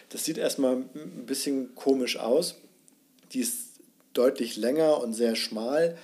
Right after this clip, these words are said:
Also vielleicht auch wieder für einen speziellen Anwendungsfall, wenn's darum geht, dass die viel hinterher, gerade hinterherläuft. Ähm,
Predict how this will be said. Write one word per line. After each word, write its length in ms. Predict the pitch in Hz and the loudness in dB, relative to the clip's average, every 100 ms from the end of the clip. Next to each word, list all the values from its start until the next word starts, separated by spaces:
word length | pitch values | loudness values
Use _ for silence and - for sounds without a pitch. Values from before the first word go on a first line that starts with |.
| - - _ | -20 -20 _
Also 160 | 117 | -8
vielleicht 260 | 104 123 117 | 0 0 0
auch 140 | - | -4
wieder 220 | 123 117 98 | -2 -2 -2
für 100 | 120 | -4
einen 180 | 113 | -6
speziellen 600 | 110 - 123 - 120 117 117 | -6 -8 -8 -4 0 0 -2
Anwendungsfall, 880 | 120 123 135 135 127 - 131 131 | -6 -2 -2 -2 -6 -4 0 0
wenn's 200 | 117 110 | 0 -4
darum 260 | - 110 107 | -6 -6 -6
geht, 280 | 113 113 - | -4 -4 -6
dass 160 | - | -8
die 140 | - 110 | -8 -12
viel 320 | - 131 123 | -4 -2 0
hinterher, 460 | 117 113 107 131 131 | -2 -4 -2 -2 -2
gerade 320 | 117 113 117 | -2 -4 -4
hinterherläuft. 680 | 117 107 120 139 139 135 - _ _ - - - - _ _ - | -6 -6 -4 0 -2 -4 -14 _ _ -20 -20 -20 -20 _ _ -6
Ähm, 480 | 110 107 104 107 | -4 -4 -6 -10